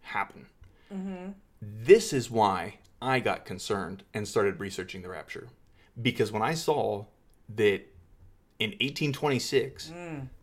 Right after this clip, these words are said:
Speaker 2: What a
Speaker 1: we
Speaker 2: time.
Speaker 1: started seeing the first writings of the rapture, I'm like, "Wait a minute, we've only been preaching this for, like, a hundred years? Like,
Speaker 2: Ew.
Speaker 1: wait a minute, like, why,
Speaker 2: Yeah.
Speaker 1: why hasn't this been in wri-, writing for two thousand years?" Like, that's interesting to me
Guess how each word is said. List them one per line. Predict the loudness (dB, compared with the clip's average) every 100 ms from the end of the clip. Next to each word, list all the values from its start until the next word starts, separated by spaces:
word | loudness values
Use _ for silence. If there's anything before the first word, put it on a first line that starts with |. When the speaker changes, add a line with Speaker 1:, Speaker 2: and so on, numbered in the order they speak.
| -20 -20 -20 -20 -14
Speaker 2:
What | -8 -8
a |
Speaker 1:
we | -6 0 4
Speaker 2:
time. | 4
Speaker 1:
started | 6 6 6 2
seeing | 0 2 2
the | 2
first | 4 4 4 4
writings | 4 4 0
of | 0
the | 2
rapture, | 4 4 0 -4 -2
I'm | -2
like, | -2 4
"Wait | 4 4
a |
minute, | 0 -2
we've | 0 2
only | 2
been | 0
preaching | 0 -4 -2 -2
this | -2
for, | 2
like, | 0 0 -10 -10
a |
hundred | -4 -2 -2
years? | 0 -2 -4 -14 -20 -20 -20 -4
Like, | -4 -4 -16 _ _ _ -10
Speaker 2:
Ew. | -6 6
Speaker 1:
wait | 8 8
a |
minute, | 2 -2 -4
like, | -2 2
why, | 6 6
Speaker 2:
Yeah. | 6
Speaker 1:
why | 6 6
hasn't | 6 2
this | 2
been | 2 2
in | 2 4
wri-, | 4 2
writing | 2 4 4 2
for | -2
two | -4 -2
thousand | 2 2 0 -2
years?" | -4 -6 -4
Like, | -4 -2
that's | -4 -2
interesting | -2 -2 -2 -6
to | -4
me | -4 -4